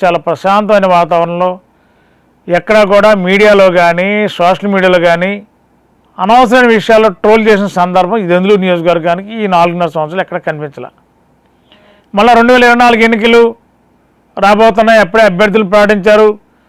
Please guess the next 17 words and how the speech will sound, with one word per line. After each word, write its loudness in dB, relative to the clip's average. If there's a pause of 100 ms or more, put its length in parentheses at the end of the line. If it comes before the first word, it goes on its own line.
(520)
వైఎస్ఆర్సీపీ 0
తరఫున, 2 (1120)
ఆ, 0 (120)
కొట్టారు 2
అబ్బాయి 0
చౌదరి 4
గారు, 2 (680)
తెలుగుదేశం 2
పార్టీ 0
తర-, 0
తరఫున 0 (680)
చింతనేని 0
ప్రభాకర్ 0
గారు 0
మళ్ళా 0 (840)
పోటీలోకి 0
ఇద్దరు -2